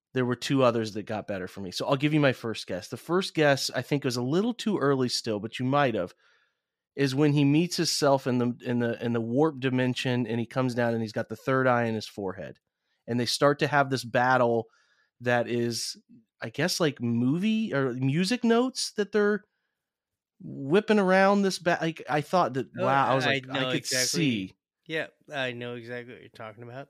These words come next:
Speaker 2: That's actually a pretty cool moment in the movie.
Speaker 1: Okay, you
Speaker 2: Uh,
Speaker 1: like
Speaker 2: what
Speaker 1: that.
Speaker 2: else you
Speaker 1: Okay.
Speaker 2: got?
Speaker 1: The second moment is when he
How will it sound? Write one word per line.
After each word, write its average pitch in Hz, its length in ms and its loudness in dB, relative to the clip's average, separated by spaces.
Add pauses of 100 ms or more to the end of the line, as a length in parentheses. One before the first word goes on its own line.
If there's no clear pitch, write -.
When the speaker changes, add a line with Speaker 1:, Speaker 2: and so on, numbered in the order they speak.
(100)
Speaker 2:
That's 139 260 -6
actually 156 420 -12
a 151 40 -16
pretty 147 320 -18
cool 151 540 -14
moment 139 440 -10
in 110 140 -18
the 110 80 -14
movie. 104 320 -14
Speaker 1:
Okay, 120 300 -4 (140)
you - 200 -6
Speaker 2:
Uh, - 20 0
Speaker 1:
like 151 220 2
Speaker 2:
what 143 160 -2
Speaker 1:
that. - 0 -
Speaker 2:
else 135 240 -4
you - 60 -2
Speaker 1:
Okay. 120 80 -2
Speaker 2:
got? 107 160 -10 (840)
Speaker 1:
The 135 80 -4
second 180 500 2
moment 139 580 2
is 135 260 0
when 135 300 0
he 131 680 0